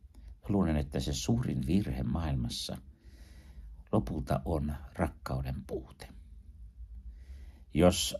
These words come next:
rakkaus saa meissä vallan, niin silloin alkaa tapahtua asioita, jotka muuttavat meidän ja meidän lähimmäistemme ja vihamiestämmekin elämää.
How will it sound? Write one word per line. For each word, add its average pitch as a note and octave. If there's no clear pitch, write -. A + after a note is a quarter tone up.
rakkaus D2+
saa D2+
meissä D2+
vallan, D#2
niin E2+
silloin A2+
alkaa C#2+
tapahtua C2
asioita, D#2
jotka -
muuttavat E2
meidän D#2+
ja C#2+
meidän F#2+
lähimmäistemme F2+
ja C#2+
vihamiestämmekin -
elämää. -